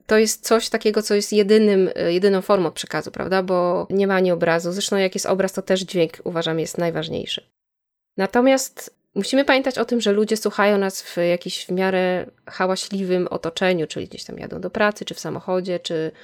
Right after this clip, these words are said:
czy nawet w czasie sprzątania, czy nie, nie jest tak, że słuchają, y, tego na słuchawkach, w nocy, y, ze złotymi kablami i tak dalej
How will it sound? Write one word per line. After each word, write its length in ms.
czy 100
nawet 240
w 20
czasie 220
sprzątania, 800
czy 180
nie, 400
nie 200
jest 160
tak, 240
że 340
słuchają, 580
y, 40
tego 540
na 140
słuchawkach, 800
w 140
nocy, 600
y, 40
ze 140
złotymi 460
kablami 800
i 40
tak 160
dalej 400